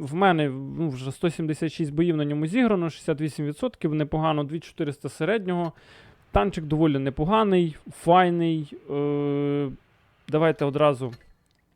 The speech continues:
е, перейдемо до технічних характеристик. Лоб сто шістдесят, б-, сто шістдесят, сто шістдесят, корпус сто. У Progetto сорок шість пробиття сто вісімдесят міліметрів на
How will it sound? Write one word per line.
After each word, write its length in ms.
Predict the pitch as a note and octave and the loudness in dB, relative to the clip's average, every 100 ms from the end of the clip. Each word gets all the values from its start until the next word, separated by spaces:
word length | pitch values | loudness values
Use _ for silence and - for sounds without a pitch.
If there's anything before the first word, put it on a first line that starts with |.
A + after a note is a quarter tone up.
| - E3 | -10 -4
е, 260 | D3 C#3+ | -2 -2
перейдемо 520 | - D#3+ D#3+ D3+ C3 | 0 0 2 0 0
до 260 | B2+ D#3+ B2+ - - | 0 0 0 -4 -6
технічних 440 | - - E3+ C#3 - | -4 -2 -4 -4 -2
характеристик. 800 | F3+ G3+ B3 B3+ - G#3 - - - - | 0 0 0 0 0 -4 -4 -20 -6 6
Лоб 320 | G#3 E3+ - | 6 6 2
сто 200 | - D3+ | -8 -6
шістдесят, 400 | - E3+ G3 D3+ | -4 -2 0 0
б-, 220 | D3+ C#3 _ _ _ | -4 -12 _ _ _
сто 280 | - - F3 | -16 -4 -4
шістдесят, 640 | - F3+ - G3+ G3 - _ _ - | -2 -4 0 -2 -2 -10 _ _ -20
сто 240 | - - D3+ | -12 -2 0
шістдесят, 640 | E3+ D#3 F#3 - B3 - | 0 0 0 2 0 2
корпус 440 | G#3+ A3 - G3 | 4 4 4 -4
сто. 340 | - - F3+ B2 A2+ _ _ _ _ _ _ | -6 2 2 2 -4 _ _ _ _ _ _
У 140 | B3+ A3 | 0 6
Progetto 840 | A#3 A#3+ F3+ D3 F#3+ E3 - C3 | 10 12 10 8 6 6 2 -8
сорок 320 | - C#3+ C#3 | -2 -2 0
шість 420 | - C#4 C#4 - - - | 4 4 4 -4 -16 0
пробиття 600 | F#3+ E3 D#3 D3+ A#3+ B3 | 2 4 0 2 4 4
сто 360 | - - B3 A#3+ | 2 -2 2 2
вісімдесят 560 | G3 - D#3+ D#3+ F#3 | 2 -2 -4 0 2
міліметрів 520 | D#3 D#3 G3 A#3+ E3+ C#3+ | 2 0 0 0 -2 0
на 340 | D3+ F#3+ | 2 2